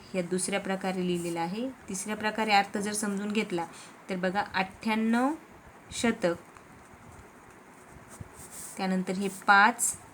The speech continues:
दशक आणि हा सहा एकक. आता हा अर्थ समजून घेतला, ही मांडणी कशी केली आहे हे समजून घेऊया. अठ्ठ्याऐंशी, अ, सॉरी, अठ्ठ्याण्णव शतक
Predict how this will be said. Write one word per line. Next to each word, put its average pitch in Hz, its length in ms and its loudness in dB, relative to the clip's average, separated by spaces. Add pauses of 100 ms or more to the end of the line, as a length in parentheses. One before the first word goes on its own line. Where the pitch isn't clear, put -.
(560)
दशक 190 680 0 (1600)
आणि 180 160 -4
हा 185 180 -2
सहा 190 540 0 (800)
एकक. 185 340 -2 (2000)
आता 208 380 0 (340)
हा 240 280 6
अर्थ 247 200 2
समजून 214 380 2
घेतला, 202 300 0
ही 214 160 0
मांडणी 208 320 2
कशी 214 260 -2
केली 196 200 -2
आहे 208 100 2
हे 233 100 4
समजून 185 380 2
घेऊया. 170 260 -2
अठ्ठ्याऐंशी, 226 720 0 (380)
अ, 175 300 0
सॉरी, 190 240 0
अठ्ठ्याण्णव 240 560 4
शतक 180 460 -2